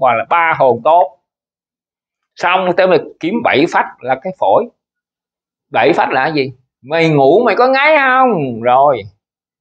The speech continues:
Rồi là một, ngủ nó ngủ rất là êm, âm thanh rất là êm.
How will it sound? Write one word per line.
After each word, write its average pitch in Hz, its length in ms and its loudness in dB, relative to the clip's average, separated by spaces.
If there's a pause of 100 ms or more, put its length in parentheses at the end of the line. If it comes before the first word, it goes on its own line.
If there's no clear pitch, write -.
(920)
Rồi 165 580 4
là 131 100 0
một, 147 400 0 (180)
ngủ 135 280 2
nó 262 120 0
ngủ 160 300 0
rất 262 160 -2
là - 60 -2 (140)
êm, 226 360 2
âm 208 200 -2
thanh 196 200 -12
rất 214 140 -8
là - 120 -18
êm. 175 240 -10